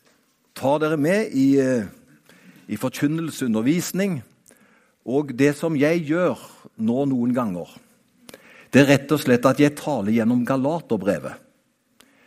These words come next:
Det er et, eh, nok så kort brev, det er seks kapitler. Og jeg begynte for en gang tidligere, så nå er jeg kommet til kapittel to. Og jeg skal bare ta noe resumé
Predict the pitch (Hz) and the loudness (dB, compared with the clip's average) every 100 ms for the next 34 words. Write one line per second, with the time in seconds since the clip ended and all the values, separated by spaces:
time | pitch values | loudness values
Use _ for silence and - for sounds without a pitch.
0 | _ _ 120 143 147 - 147 139 135 123 | _ _ 0 2 0 -4 2 2 4 4
1 | 117 - - 160 - 147 - 127 202 175 | 2 0 -8 -6 -4 -6 -4 0 0 0
2 | 123 131 147 - - - - 120 - - | 0 2 0 -4 -12 -10 -6 -6 -6 -8
3 | 139 135 110 - 190 - - _ _ _ | -6 -4 -4 -2 -6 -8 -20 _ _ _
4 | _ _ _ _ _ - - 123 143 117 | _ _ _ _ _ -12 -2 0 2 4
5 | 107 98 - 147 151 135 113 - 143 113 | 4 2 -2 2 2 2 -2 -4 -2 2
6 | 117 120 110 117 117 117 - - _ _ | 2 2 2 2 2 0 -8 -20 _ _
7 | _ _ _ _ _ _ - 135 98 123 | _ _ _ _ _ _ 2 4 4 0
8 | 190 143 - 123 113 117 143 117 95 - | 0 -2 -4 2 4 2 0 -2 -2 -6
9 | 110 - 110 139 - - 214 107 - - | -6 -6 0 -2 -2 -4 -4 -4 -10 -20
10 | _ _ _ _ _ _ _ _ _ _ | _ _ _ _ _ _ _ _ _ _
11 | _ - 123 - 151 147 143 - 151 156 | _ 0 0 2 2 2 0 0 0 0
12 | - - 143 160 185 120 214 139 - - | -2 -4 0 0 0 2 2 0 -6 -20
13 | - _ 101 123 123 135 127 | -20 _ -6 -4 0 2 4